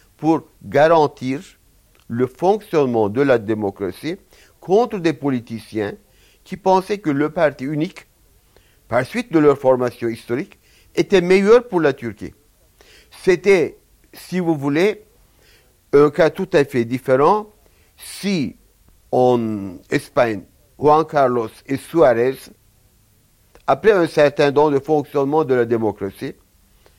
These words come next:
auraient pensé que le bien pour l'Espagne,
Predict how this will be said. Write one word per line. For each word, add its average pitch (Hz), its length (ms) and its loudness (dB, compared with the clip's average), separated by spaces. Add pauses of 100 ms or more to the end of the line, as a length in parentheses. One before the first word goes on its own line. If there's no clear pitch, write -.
(380)
auraient 185 240 6
pensé 185 500 2
que 135 360 0 (440)
le 120 300 0
bien 180 340 0
pour 131 400 -6 (840)
l'Espagne, 139 560 0